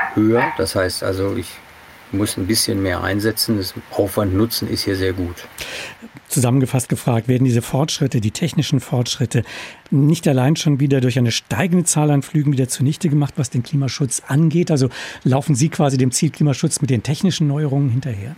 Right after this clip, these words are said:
Speaker 1: Das ist im Prinzip eingepreist. Die Maßnahmen, die wir jetzt erdenken und umsetzen wollen, die müssen diese Sache überkompensieren. Das heißt, wir rechnen eben auch über die nächsten Jahrzehnte, wie ist dann der prognostizierte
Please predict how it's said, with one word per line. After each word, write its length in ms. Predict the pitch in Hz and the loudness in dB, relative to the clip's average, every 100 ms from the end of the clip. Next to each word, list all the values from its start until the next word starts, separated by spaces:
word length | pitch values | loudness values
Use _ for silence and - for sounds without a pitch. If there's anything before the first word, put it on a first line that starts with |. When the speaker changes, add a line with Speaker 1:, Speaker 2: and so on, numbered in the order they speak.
| - | -10
Speaker 1:
Das 160 | - 117 | -4 0
ist 160 | 127 135 | 0 0
im 120 | 120 | 0
Prinzip 340 | 120 123 127 | 0 0 0
eingepreist. 840 | 101 107 110 - 92 90 87 - | 0 2 0 0 -4 -4 -4 -6
Die 200 | 107 104 | -2 -2
Maßnahmen, 600 | 95 95 107 - 113 101 | 0 -2 -2 -2 -4 -2
die 140 | 101 95 | -2 -2
wir 140 | 95 | -2
jetzt 220 | 98 - | -4 -6
erdenken 580 | - 95 101 113 113 113 | -6 -2 0 0 0 -2
und 100 | 90 | -2
umsetzen 580 | - 110 120 120 - 107 | -4 -2 -2 -2 -2 -2
wollen, 380 | 110 107 110 107 - - - | 0 0 0 -2 -8 -18 -8
die 260 | 101 113 113 - | -2 -2 -4 -6
müssen 460 | 104 107 113 110 - - | -4 0 0 -2 -6 -8
diese 260 | 104 98 98 | -6 -4 -4
Sache 300 | 101 95 110 | -4 -4 -4
überkompensieren. 920 | 120 107 98 98 85 90 87 98 87 92 | -2 -2 -2 -4 -4 -6 -8 -10 -10 -10
Das 160 | - | -8
heißt, 320 | 95 95 - - - - - - | -6 -6 -6 -14 -20 -20 -20 -8
wir 180 | 95 98 | -4 -4
rechnen 420 | 101 110 101 95 | -4 -4 -4 -4
eben 380 | 101 101 101 87 | -6 -4 -4 -4
auch 280 | 92 92 - - | -2 -4 -4 -6
über 240 | 127 98 | -4 -2
die 140 | 95 92 | -2 -2
nächsten 380 | 95 95 - 95 | -4 -6 -6 -6
Jahrzehnte, 640 | 92 - 101 101 107 92 | -6 -6 -4 -4 -4 -4
wie 120 | 92 | -6
ist 200 | 95 - | -8 -6
dann 240 | 92 101 101 | -4 -4 -4
der 180 | 95 | -4
prognostizierte 1080 | 95 101 92 98 - - - - 98 107 | -2 -6 -4 -6 -8 -12 -8 -6 -4 -4